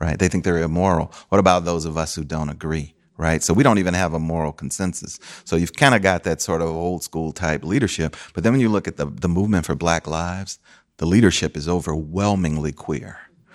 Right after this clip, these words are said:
It's overwhelmingly female, self-identifying females. You have to reconcile that with this, this moral argument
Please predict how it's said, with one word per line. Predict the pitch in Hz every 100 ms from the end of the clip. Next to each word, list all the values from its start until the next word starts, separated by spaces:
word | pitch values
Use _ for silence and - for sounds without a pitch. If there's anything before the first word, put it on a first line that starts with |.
| - -
It's | -
overwhelmingly | 92 82 87 92 101 98 87 80 78 76
female, | - 78 73 73 -
self-identifying | - 90 82 80 82 78 69 76 73
females. | - 76 - - - - - - -
You | 120
have | 131 82
to |
reconcile | 95 98 78 - 92 90 80
that | 76 -
with | 82
this, | 78 76 - - - _ _ _ _ -
this | 90 -
moral | 87 90 131 175 87 -
argument | 78 78 76 76 76